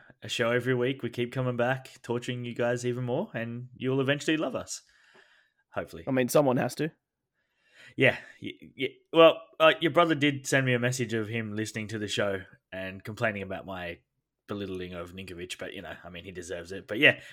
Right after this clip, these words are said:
Speaker 1: people listen,
Speaker 2: N-, n-,
Speaker 1: you know?
Speaker 2: Troy beli-, Troy deserves to be belittled, not Milos, bro.
Speaker 1: We could do that on the show if we
Speaker 2: Mate,
Speaker 1: have
Speaker 2: Mi-,
Speaker 1: to,
Speaker 2: m-,
Speaker 1: like.
Speaker 2: yeah,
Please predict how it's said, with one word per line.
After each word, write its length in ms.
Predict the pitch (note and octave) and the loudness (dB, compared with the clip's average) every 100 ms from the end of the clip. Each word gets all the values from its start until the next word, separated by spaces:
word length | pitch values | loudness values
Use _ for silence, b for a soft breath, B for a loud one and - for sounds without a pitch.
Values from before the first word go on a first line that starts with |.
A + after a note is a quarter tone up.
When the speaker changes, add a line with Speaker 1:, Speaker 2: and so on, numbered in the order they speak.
| - | 4
Speaker 1:
people 220 | A#3+ C4+ | 4 6
listen, 360 | D#3+ D#3 E3+ | 4 4 2
Speaker 2:
N-, 80 | C3 | 0
n-, 260 | C#3+ B2 - - | -4 -6 -10 -8
Speaker 1:
you 60 | |
know? 60 | C#3+ | 4
Speaker 2:
Troy 220 | F#3 A3 | 8 8
beli-, 320 | F3 C#3+ C#3 C3 | 8 6 6 4
Troy 340 | C3 F#3 A3+ | 4 8 8
deserves 400 | D#3 C3 C3+ B2+ | 6 4 4 4
to 60 | - | 2
be 100 | A#2 | 0
belittled, 440 | G#2+ G#2 A2+ F3 | 0 -2 -2 -4
not 160 | D#3 C#3+ | -2 -2
Milos, 320 | B2 G2 - | -2 -4 -8
bro. 140 | - - _ _ _ _ _ | -10 -10 _ _ _ _ _
Speaker 1:
We 200 | A#2 D3 | -2 0
could 140 | - B2+ | 2 2
do 100 | A2+ | 0
that 160 | G#2 | -2
on 80 | G2 | -6
the 60 | F2 | -8
show 160 | - | -4
if 160 | B2 F2+ | -4 0
we 60 | E3+ | 4
Speaker 2:
Mate, 60 | |
Speaker 1:
have 120 | F#3+ | 4
Speaker 2:
Mi-, 100 | E3 G3 | 4 2
Speaker 1:
to, 60 | |
Speaker 2:
m-, 120 | D#3+ | 0
Speaker 1:
like. 140 | D#3 - | -4 0
Speaker 2:
yeah, 160 | D3+ | 2